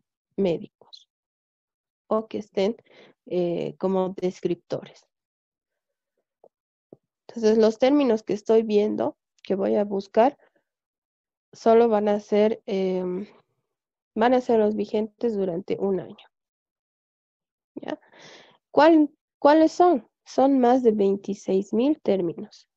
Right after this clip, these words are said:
¿no? Que caracterizan a cada uno de los artículos en Medline.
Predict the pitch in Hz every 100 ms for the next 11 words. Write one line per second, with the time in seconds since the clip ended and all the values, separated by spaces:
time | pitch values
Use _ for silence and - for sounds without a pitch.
0 | - 208 262 _ - - _ - 202 226
1 | 247 - 180 180 - 180 202 202 196 190
2 | - 208 208 202 196 185 175 190 233 -
3 | _ _ - 170 - - _ 180 180 202
4 | - - 185 175 160 - 127 107